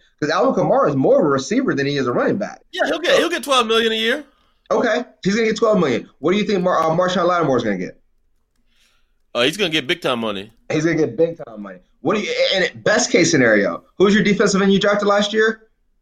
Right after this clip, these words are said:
Speaker 2: Marcus Davenport. He's got five years
Speaker 1: He
Speaker 2: before he gets paid.
Speaker 1: No, no.
Speaker 2: <laughs>
Speaker 1: Mar-, Marcus Davenport has really two more years before he gets paid, because last year was his first year, and then once you get to through year three,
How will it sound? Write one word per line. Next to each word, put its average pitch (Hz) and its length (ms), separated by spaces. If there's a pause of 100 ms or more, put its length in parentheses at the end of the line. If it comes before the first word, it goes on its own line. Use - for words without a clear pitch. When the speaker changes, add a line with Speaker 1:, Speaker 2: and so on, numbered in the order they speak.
(640)
Speaker 2:
Marcus 135 300
Davenport. 147 580 (100)
He's 285 160
got 349 160
five 339 240
years 339 120
Speaker 1:
He 254 60
Speaker 2:
before 277 120
he 240 60
gets 226 120
paid. 170 340 (520)
Speaker 1:
No, 233 160
no. - 160 (280)
Speaker 2:
<laughs> - 280
Speaker 1:
Mar-, 196 280
Marcus 190 320
Davenport 180 520
has 120 460 (340)
really 147 400
two 269 300
more 147 180
years 110 240
before 110 140
he 98 60
gets 85 160
paid, 78 340 (400)
because 143 300
last 175 240
year 214 40
was 190 80
his - 140
first 190 260
year, 101 280 (200)
and 139 160
then 156 300 (220)
once 175 320
you 294 100
get 240 180
to 143 280
through 180 180
year 170 240 (100)
three, 131 280